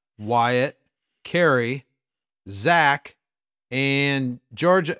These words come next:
and Mallory. I don't know if you're still listening or not. Maybe, maybe not. You guys are pretty busy right now. But in any event, uh, if you guys are listening, welcome to the pod. And, uh, hope you enjoyed it.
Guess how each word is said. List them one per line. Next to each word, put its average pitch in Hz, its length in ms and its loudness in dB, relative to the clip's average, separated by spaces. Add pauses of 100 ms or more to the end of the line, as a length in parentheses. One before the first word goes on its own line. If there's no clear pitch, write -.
(180)
and 135 140 -6
Mallory. 147 300 -2
I 135 60 0
don't 127 160 -2
know 120 80 -2
if 104 100 -8
you're 117 140 -8
still - 280 -8
listening 104 360 -10
or 101 60 -8
not. 98 280 -8 (100)
Maybe, 110 400 -6
maybe 107 360 -6
not. 95 280 -10
You 120 60 -12
guys 110 180 -6
are 104 60 -10
pretty 104 200 -12
busy 95 260 -10
right 92 160 -12
now. 92 140 -10
But 95 200 -12 (720)
in 220 120 4
any 214 240 6
event, 139 400 0 (220)
uh, 131 300 2
if 127 120 -4
you 156 80 -4
guys 139 280 0
are 123 60 -4
listening, 151 600 -6 (180)
welcome 120 600 -4
to 117 80 -6
the 101 100 -12
pod. 123 400 -4 (880)
And, 107 400 -6
uh, 104 460 -6
hope 123 220 -8
you 123 80 -4
enjoyed 120 340 -6
it. - 100 -16